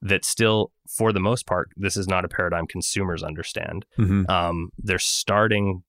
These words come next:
Speaker 1: to open up, but discovery is a real problem. Most people have not yet used a bot, um, or even aware that you can have brand experiences over Messenger.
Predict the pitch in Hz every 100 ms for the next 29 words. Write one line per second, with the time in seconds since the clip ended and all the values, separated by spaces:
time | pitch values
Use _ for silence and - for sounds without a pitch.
0 | _ - - 90 87 87 95 82 85 -
1 | - 95 90 104 92 - 95 101 98 95
2 | 101 98 87 85 87 98 101 - 87 95
3 | - - 101 101 95 92 90 90 90 90
4 | 90 - 87 87 - - 90 80 87 -
5 | - - 85 82 82 82 90 87 85 85
6 | 87 85 82 - - 87 85 87 85 85
7 | - 87 85 80 85 82 80 82 78 -
8 | 82 80